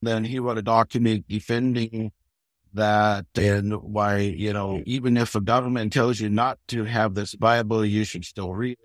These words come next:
it. And so, because this is the Word of God, there are times when we need to obey God, not man.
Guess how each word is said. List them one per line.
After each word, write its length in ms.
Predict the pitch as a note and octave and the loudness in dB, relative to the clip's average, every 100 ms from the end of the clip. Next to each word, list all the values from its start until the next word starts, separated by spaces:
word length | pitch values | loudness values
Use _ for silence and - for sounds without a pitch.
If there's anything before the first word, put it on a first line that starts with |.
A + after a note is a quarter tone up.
| A2 | -14
it. 120 | G2 - | -12 -8
And 540 | F#2 F#2+ F#2+ F#2+ F2+ - | -6 -4 -4 -6 -8 -10
so, 640 | - B2 A2 G2+ G2+ G2+ _ _ | -4 2 2 2 0 -6 _ _
because 340 | G#2+ - G#2+ F2+ | -10 -4 -4 0
this 280 | A#2+ - - | 0 0 -2
is 300 | B2 C#3 A#2+ | 2 2 0
the 100 | A2 | -4
Word 180 | G2+ G2 | -4 -6
of 140 | F2 | -8
God, 380 | - A#2+ B2 A#2+ | -2 2 2 4
there 140 | A2 G#2 | 4 2
are 60 | |
times 400 | - A2+ A2+ G#2+ | 0 -2 -2 -6
when 80 | G2 | -6
we 120 | G2+ | -4
need 180 | G#2 G#2 | -4 -4
to 60 | G2+ | -4
obey 400 | F2 G2 G2 F#2 | -2 0 0 -2
God, 460 | D2+ G2+ G#2 G2+ F2+ | -4 0 4 2 0
not 340 | F#2 D#2+ - | -6 -8 -6
man. 480 | G2 G#2 G2+ G2 | -2 0 -2 -4